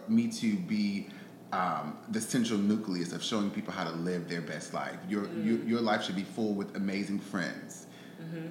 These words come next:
Speaker 1: Hang out with people who you, who you trust and who you look up to.
Speaker 2: Mm-hmm.
Speaker 1: Wear the designers that you crave. Eat at the places that make you feel good. So the
Speaker 2: Mm-hmm.
Speaker 1: idea was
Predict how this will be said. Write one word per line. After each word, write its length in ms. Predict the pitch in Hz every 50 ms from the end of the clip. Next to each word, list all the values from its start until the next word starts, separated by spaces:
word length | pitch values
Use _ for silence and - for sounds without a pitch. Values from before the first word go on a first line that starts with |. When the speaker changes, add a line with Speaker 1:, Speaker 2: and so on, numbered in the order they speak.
| - - - - - - - -
Speaker 1:
Hang 240 | - 139 143 139 135
out 140 | 127 - 117
with 140 | 117 113
people 300 | - 143 127 - 117 113
who 120 | 110 117 117
you, 280 | 110 101 107 104 101 - - -
who 80 | 113
you 200 | 107 101 104 101
trust 420 | 90 - - - 127 107 101 - -
and 100 | 101 95 98
who 60 | 95
you 60 | 98 98
look 240 | 98 98 92 - - -
up 180 | 95 90 - -
to. 120 | - -
Speaker 2:
Mm-hmm. 540 | 76 62 - - - 175 - - - - 95
Speaker 1:
Wear 160 | 110 117 123
the 120 | 123 135 120
designers 560 | 113 113 107 113 107 107 110 107 104 101 -
that 320 | - 110 101 92 82 90 98
you 60 | 92
crave. 540 | - - - 110 92 78 78 78 - - - - - - - - - -
Eat 160 | 156 147 143
at 120 | 139 127
the 60 | - 113
places 600 | - - 127 113 110 110 - - 101 92 90 -
that 200 | - 92 82 90
make 200 | 98 95 - -
you 60 | 107
feel 260 | 95 - - 98 90
good. 440 | 87 85 101 107 87 65 - - -
So 140 | - - 117
the 140 | 95 101 101
Speaker 2:
Mm-hmm. 180 | 90 95 98 110
Speaker 1:
idea 180 | 117 117 117
was 300 | 110 98 101 98 87 -